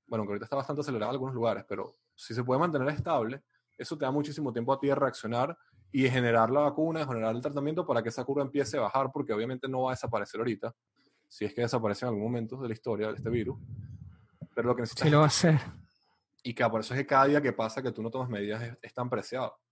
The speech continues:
Speaker 1: Ahí vimos cómo Estados Unidos pasó de seis mil, siete mil casos a ¿cuántos? A dieciocho mil, diecinueve mil en un día.
Speaker 2: No, teníamos catorce mil el viernes y, y ya tenemos treinta y un mil.
Speaker 1: Bueno, imagínate eso. Entonces
Speaker 2: Se está duplicando cada dos días.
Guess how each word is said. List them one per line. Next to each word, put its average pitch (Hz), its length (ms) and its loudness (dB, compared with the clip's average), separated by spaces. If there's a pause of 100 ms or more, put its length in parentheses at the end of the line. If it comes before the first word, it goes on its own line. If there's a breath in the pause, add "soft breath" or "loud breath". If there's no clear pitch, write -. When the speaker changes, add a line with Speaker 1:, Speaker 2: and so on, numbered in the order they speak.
(840)
Speaker 1:
Ahí 117 120 2
vimos 135 240 4
cómo 151 180 2
Estados 131 240 2
Unidos 127 200 4
pasó 131 320 4
de 104 100 2
seis - 840 -6
mil, 143 160 2
siete 113 220 -4
mil 107 160 -2
casos 147 360 2
a 135 40 4
¿cuántos? 180 360 0
A 135 80 2
dieciocho 110 380 -2
mil, 143 180 2
diecinueve 110 360 -2
mil 117 140 0
en 139 60 2
un 147 100 4
día. 143 100 4
Speaker 2:
No, 196 180 10
teníamos 175 340 8
catorce 180 380 8
mil 160 180 8
el 185 120 10
viernes 214 440 8
y, 156 260 2
y 147 40 -2
ya 147 160 2
tenemos 175 380 4
treinta 175 280 8
y 139 80 10
un 131 100 8
mil. 147 240 6 (100)
Speaker 1:
Bueno, 110 180 4
imagínate 104 400 -2
eso. - 260 -4 (640)
Entonces 110 680 2
Speaker 2:
Se 98 80 0
está 151 180 4
duplicando 165 500 6
cada 170 220 10
dos 160 160 6
días. 160 240 6